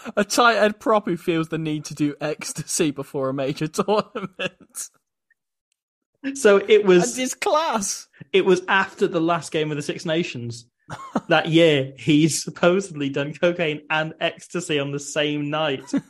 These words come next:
Speaker 1: Oh my God. Why did you feel the need to do
Speaker 2: And
Speaker 1: the ecstasy on top?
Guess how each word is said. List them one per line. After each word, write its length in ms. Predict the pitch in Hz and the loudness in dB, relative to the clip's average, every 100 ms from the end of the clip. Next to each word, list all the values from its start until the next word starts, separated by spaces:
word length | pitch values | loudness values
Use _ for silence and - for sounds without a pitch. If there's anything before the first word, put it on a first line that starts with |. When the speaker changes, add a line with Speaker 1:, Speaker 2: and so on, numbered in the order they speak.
| 277 - 370 - 269 - | -12 -8 -8 -2 -2 0
Speaker 1:
Oh 160 | - 254 | 0 0
my 80 | - - | -2 -8
God. 400 | - 320 247 165 - _ _ _ - | -8 -6 -4 -4 -6 _ _ _ -4
Why 220 | 311 339 | 0 2
did 200 | 381 349 | 0 -8
you 60 | 359 | -6
feel 220 | 349 302 | -4 -2
the 80 | 294 | 0
need 180 | 294 | -2
to 60 | 302 | 0
do 80 | - | 0
Speaker 2:
And 120 | 247 | 2
Speaker 1:
the 40 | 240 | 0
ecstasy 400 | 262 - 294 294 | -4 -10 -6 -2
on 180 | 220 208 | -2 -2
top? 460 | - 269 202 - | 0 0 0 -2